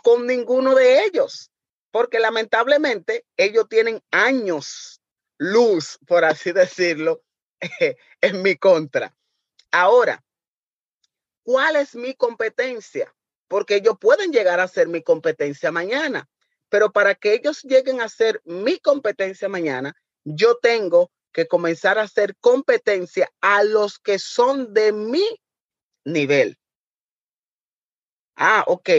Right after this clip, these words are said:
este es un, un minimal que aquel, entonces yo tengo que competir con eso para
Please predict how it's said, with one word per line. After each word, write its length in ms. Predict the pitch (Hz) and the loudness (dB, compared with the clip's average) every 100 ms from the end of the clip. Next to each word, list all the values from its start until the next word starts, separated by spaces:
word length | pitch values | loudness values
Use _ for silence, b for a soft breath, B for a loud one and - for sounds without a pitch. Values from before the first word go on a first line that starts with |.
| 139 - | 0 -2
este 420 | 170 - 196 180 | -2 0 0 0
es 180 | 170 185 | -2 -6
un, 240 | 175 165 - | -8 -8 -8
un 180 | 170 | -6
minimal 560 | 175 175 175 208 233 233 | -6 -6 -4 0 0 0
que 100 | 214 | -2
aquel, 380 | 175 - 202 196 | -2 -2 -2 0
entonces 360 | 165 190 185 170 | -4 -4 -4 -4
yo 100 | 175 | -2
tengo 220 | 220 247 | 0 0
que 100 | 254 | -2
competir 640 | - 196 180 175 240 269 | -4 0 0 0 -2 0
con 220 | - 294 | 0 0
eso 260 | 214 196 202 | 0 -2 -4
para 340 | 190 180 165 | -2 0 0